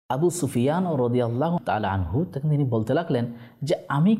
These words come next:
কখনো প্রিয় নবী হুজুরপুর নূর সাল্লাল্লাহু আলাইহি ওয়াসাল্লামকে নবুয়ত প্রকাশের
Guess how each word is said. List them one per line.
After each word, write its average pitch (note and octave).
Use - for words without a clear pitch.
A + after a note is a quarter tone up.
কখনো F3+
প্রিয় C#3
নবী C#3
হুজুরপুর D3
নূর B2+
সাল্লাল্লাহু F3
আলাইহি E3
ওয়াসাল্লামকে D#3+
নবুয়ত E3+
প্রকাশের E3+